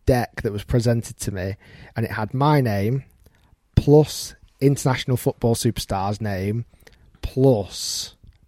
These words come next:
another name, which I was like, "I'm just gonna,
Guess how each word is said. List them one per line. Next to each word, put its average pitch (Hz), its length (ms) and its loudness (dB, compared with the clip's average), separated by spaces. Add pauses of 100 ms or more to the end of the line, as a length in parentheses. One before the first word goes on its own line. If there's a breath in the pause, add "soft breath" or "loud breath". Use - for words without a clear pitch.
another 107 480 -4
name, 101 640 -8 (300 loud breath)
which - 180 -6
I 107 100 -2
was 104 140 -2
like, 98 420 -4 (440)
"I'm 220 160 -4
just 131 200 -2
gonna, 143 200 2